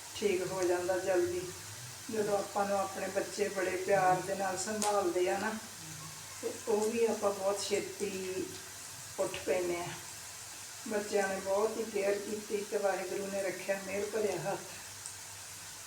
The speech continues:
ਤੇ ਬਹੁਤ ਛੇਤੀ ਹੋ ਗਏ। ਚਲੋ, ਦੁੱਖ ਸੁੱਖ ਜ਼ਿੰਦਗੀ ਦਾ ਹਿੱਸਾ, ਪਰ ਏਦਾਂ ਦਾ ਦੁੱਖ ਮੈਨੂੰ ਬਹੁਤ ਘੱਟ ਹੀ ਆਉਂਦਾ ਆ।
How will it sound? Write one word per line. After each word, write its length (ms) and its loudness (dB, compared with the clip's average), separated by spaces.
ਤੇ 120 0
ਬਹੁਤ 360 -2
ਛੇਤੀ 420 0
ਹੋ 140 0
ਗਏ। 120 -2
ਚਲੋ, 560 6
ਦੁੱਖ 180 4
ਸੁੱਖ 240 0
ਜ਼ਿੰਦਗੀ 500 6
ਦਾ 140 8
ਹਿੱਸਾ, 440 6
ਪਰ 200 10
ਏਦਾਂ 360 6
ਦਾ 180 8
ਦੁੱਖ 380 6
ਮੈਨੂੰ 260 4
ਬਹੁਤ 380 6
ਘੱਟ 240 4
ਹੀ 120 -2
ਆਉਂਦਾ 260 4
ਆ। 240 6